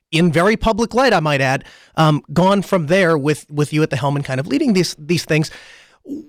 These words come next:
Now there's a, now there's a website up. You have a, a really good December update giving people some details on kind of what to expect. And, and, and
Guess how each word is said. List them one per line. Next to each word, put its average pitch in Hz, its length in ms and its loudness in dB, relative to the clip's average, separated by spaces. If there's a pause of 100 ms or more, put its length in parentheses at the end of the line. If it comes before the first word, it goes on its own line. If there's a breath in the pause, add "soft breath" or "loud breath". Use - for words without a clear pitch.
(520)
Now 240 380 2
there's 214 280 2
a, 208 180 2
now 165 200 2
there's 185 160 0
a 170 40 -2
website 160 360 0
up. 156 280 0
You 156 260 2
have 165 340 -2
a, 156 320 0
a 135 100 0
really 220 440 2
good 170 200 0
December 160 420 -2
update 160 380 -2
giving 165 260 0
people 170 260 -6
some 139 160 -4
details 165 420 0
on 135 160 -2
kind 160 240 0
of 147 200 -2
what 151 260 -4
to 160 100 -4
expect. 165 460 -4
And, 147 260 -4
and, 143 300 -4
and 151 160 0